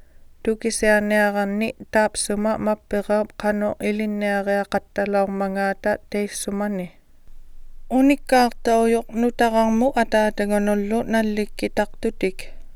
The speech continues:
Uqalimaaga isumattiartuni ikpinnartunilu nutaqaup tiguyauningani ilayaamini nunalinnillu ilinniareartitaupluni. Nutaqau ingmingnu uqallangninga saqqiivo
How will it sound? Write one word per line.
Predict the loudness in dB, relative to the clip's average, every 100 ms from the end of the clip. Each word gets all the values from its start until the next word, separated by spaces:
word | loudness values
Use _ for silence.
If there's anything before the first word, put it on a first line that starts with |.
| -12 -6
Uqalimaaga | -4 0 2 2 2 2 2 0 -2 -4
isumattiartuni | -4 -2 0 -2 -4 -4 -4 -4 -4 -2 -2 -4
ikpinnartunilu | -6 -6 -4 -2 -4 -6 -6 -4 -2 -2 -4 -4
nutaqaup | -4 -2 -2 -2 -2 -2 -2
tiguyauningani | -4 0 2 2 0 0 -4 -4 -4 -4 -4
ilayaamini | -4 -2 0 0 -2 -2 -4 -4 -4
nunalinnillu | -4 -2 -2 -2 -2 -4 -4 -4 -4 -4 -4
ilinniareartitaupluni. | -4 -4 -4 -4 -2 -2 -2 -4 -4 -6 -2 -2 -2 -4 -4 -4 -8 -12 -14 -14 -16 -20 _ _ _ _ _ -20 -16 -14 -14 -14 -12 -2
Nutaqau | 0 2 2 4 4 4 2
ingmingnu | -2 0 0 0 0 -2 -2
uqallangninga | -2 -2 -2 0 0 0 -2 -2 -2
saqqiivo | -4 -4 -4 -2 -2 0 0 -4